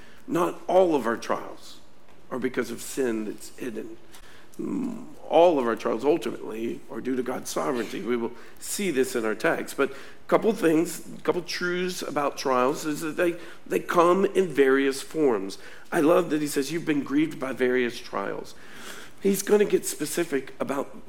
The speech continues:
their persecution. He's gonna be specific about a wife who's living with an unbelieving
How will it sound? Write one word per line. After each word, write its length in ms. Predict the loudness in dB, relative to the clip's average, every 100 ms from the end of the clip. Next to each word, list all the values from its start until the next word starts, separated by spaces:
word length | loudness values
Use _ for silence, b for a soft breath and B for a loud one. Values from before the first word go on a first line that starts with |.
| -14 -14 -14 -14 -12
their 200 | -4 -4
persecution. 720 | 0 0 0 -2 0 0 2
He's 160 | -2 -2
gonna 200 | 0 0
be 120 | 0
specific 560 | -2 -4 0 0 0 -2
about 320 | 0 0 0 B B B B -12 -2
a 40 |
wife 540 | 2 4 6 6 4 2
who's 240 | -6 -4
living 360 | 4 6 6 4
with 140 | 2
an 140 | 2 4
unbelieving 760 | 4 4 4 4 2 2 -2